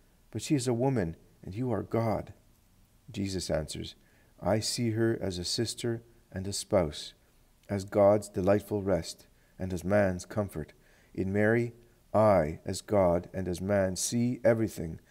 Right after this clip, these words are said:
and have everything. She was the delight of the second person of the Trinity in heaven,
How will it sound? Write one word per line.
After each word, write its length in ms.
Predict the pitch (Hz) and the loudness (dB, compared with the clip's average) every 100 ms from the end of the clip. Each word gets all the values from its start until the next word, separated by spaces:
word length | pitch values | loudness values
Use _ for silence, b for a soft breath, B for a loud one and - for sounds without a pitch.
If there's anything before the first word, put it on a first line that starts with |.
| b b | b b
and 200 | 95 85 | -8 -4
have 340 | 120 107 80 - - | 2 2 2 -2 -4
everything. 560 | 104 90 87 - - - b b b b | -2 0 -2 -6 -14 -14 b b b b
She 300 | - 131 131 | -6 2 4
was 200 | 127 107 | 4 0
the 100 | 113 | -2
delight 400 | 104 101 117 110 | 0 8 8 8
of 100 | 85 | 2
the 80 | 85 | -2
second 440 | - 113 - 101 | 2 2 0 -4
person 340 | - 107 - 90 | 0 0 0 -6
of 100 | 87 | -4
the 60 | |
Trinity 440 | 92 117 110 90 90 | -4 -2 -2 -2 -4
in 100 | 90 | 0
heaven, 340 | 95 90 - | -2 -2 -10